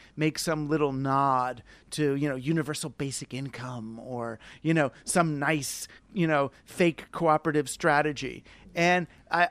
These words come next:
I, I wrote Team Human to look more at, well, what can we do on almost a behavioral, spiritual, ideological,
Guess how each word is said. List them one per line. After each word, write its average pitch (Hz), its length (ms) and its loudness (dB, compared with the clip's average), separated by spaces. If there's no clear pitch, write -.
I, 180 200 4
I 170 340 0
wrote 202 380 2
Team 208 300 -2
Human 254 460 -2
to 208 120 -2
look 196 240 -2
more 185 300 2
at, 175 240 0
well, 175 120 0
what 180 220 0
can 185 240 -6
we 170 180 -4
do 151 480 0
on 147 280 0
almost 147 360 -6
a 147 60 0
behavioral, 151 960 -2
spiritual, 160 1040 -2
ideological, 156 1120 2